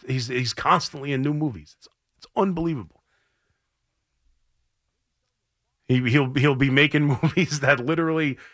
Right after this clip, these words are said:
are with other superstars and get p-, pub, and then he'll be in a movie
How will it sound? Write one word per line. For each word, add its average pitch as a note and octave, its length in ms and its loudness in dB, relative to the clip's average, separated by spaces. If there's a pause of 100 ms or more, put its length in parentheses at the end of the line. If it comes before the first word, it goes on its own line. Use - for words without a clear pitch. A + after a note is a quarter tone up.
(180)
are B2+ 240 6
with C3+ 220 0
other D3+ 260 2
superstars F#3+ 760 0
and A#2+ 180 -2
get C3+ 220 -2
p-, - 160 -4
pub, F3 360 2
and C#3 120 -2
then D#3 100 2
he'll D#3 140 0
be D3+ 120 -2
in D3+ 80 -2
a D3 40 -2
movie D3 420 -4